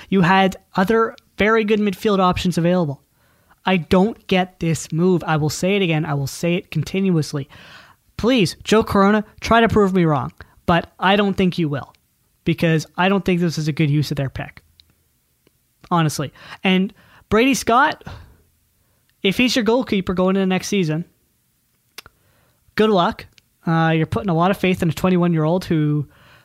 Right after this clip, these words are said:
was the third string on Nashville. But, yeah, I wasn't, I wasn't a huge fan of these picks,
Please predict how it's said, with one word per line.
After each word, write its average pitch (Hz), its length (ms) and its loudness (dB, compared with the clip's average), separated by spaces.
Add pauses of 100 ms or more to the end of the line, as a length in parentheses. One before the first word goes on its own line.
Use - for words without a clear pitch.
(120)
was 165 240 0
the 160 100 -4
third 196 400 -2
string 160 400 -4 (140)
on 147 120 -4
Nashville. 147 600 -6 (1000)
But, 156 380 -2 (1400)
yeah, 175 160 2
I 165 100 2
wasn't, 233 440 -2 (580)
I 165 120 -2
wasn't 233 240 0
a 185 40 2
huge 190 200 0
fan 175 160 0
of 156 40 -4
these 147 140 -4
picks, - 400 -10